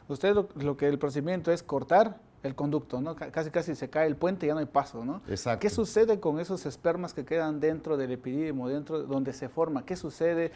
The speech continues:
Speaker 1: ¿Se acumulan? ¿Algo pasa? ¿Qué, qué, qué pro-, qué sucede después?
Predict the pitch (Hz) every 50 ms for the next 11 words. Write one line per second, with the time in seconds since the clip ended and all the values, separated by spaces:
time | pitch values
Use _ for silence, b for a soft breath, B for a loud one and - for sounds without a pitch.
0 | B B B - 139 131 - - 139 139 147 156 170 165 160 151 147 147 156 147
1 | 143 123 - 143 151 156 - 175 160 151 - 165 170 165 - 180 170 175 - 180
2 | 180 190 180 175 180 - 180 180 180 - 160 - - 160 151 135 120 110 - -
3 | 131 113 -